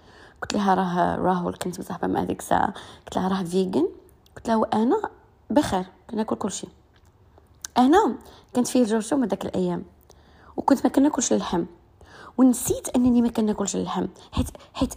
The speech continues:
it's not my natural state. م-، ماشي شي حاجه كنديرها دائما باش تولي ال-، اللايف ستايل ديالي، غير انا نسيت.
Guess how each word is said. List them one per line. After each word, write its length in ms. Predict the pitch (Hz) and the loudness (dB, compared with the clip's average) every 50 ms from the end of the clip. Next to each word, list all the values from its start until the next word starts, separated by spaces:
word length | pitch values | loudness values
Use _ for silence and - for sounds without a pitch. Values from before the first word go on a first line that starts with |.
| - | -6
it's 120 | 247 - - | -6 -6 -6
not 260 | - 285 302 359 - | -2 -2 -2 -2 0
my 300 | 320 294 247 220 208 196 | 0 0 0 0 0 -2
natural 360 | 190 196 - - 185 190 185 - - - | -2 -4 -4 -4 -4 -4 -4 -6 -6 -4
state. 320 | - 294 254 190 - - - - _ _ _ _ _ - - | -2 -2 -2 -2 -4 -8 -20 -20 _ _ _ _ _ -6 -4
م-، 100 | 320 302 - - | -4 -2 0 0
ماشي 220 | 247 247 - 330 | 0 2 2 -2
شي 80 | - - | -4 -4
حاجه 160 | - 302 285 | -2 -2 -2
كنديرها 420 | 262 - 254 233 208 226 214 220 | -2 -2 -2 0 0 0 0 0
دائما 600 | 196 180 175 202 208 202 - 214 202 190 180 175 180 - - - - - - | 0 0 0 0 0 0 0 0 2 2 2 0 -2 -6 -12 -20 -20 -10 -8
باش 120 | - 202 | -8 -8
تولي 440 | - - - 196 196 190 185 190 190 | -8 -6 -4 -2 -2 0 0 0 0
ال-، 280 | 180 185 175 160 - - - - | 0 0 -2 -4 -6 -6 -4 -2
اللايف 320 | 185 175 180 214 233 - | 0 2 2 2 0 -2
ستايل 380 | - - - 175 170 180 185 170 | -4 -6 -4 -4 -4 -2 -4 -2
ديالي، 340 | 175 170 175 170 175 185 - - - - - - | -2 -2 -2 -2 -2 -4 -6 -10 -18 -14 -10 -2
غير 240 | 208 269 302 311 - | 2 4 4 4 4
انا 140 | 262 262 262 | 4 4 4
نسيت. 360 | 233 - - 202 185 - | 2 0 -2 -2 -4 -4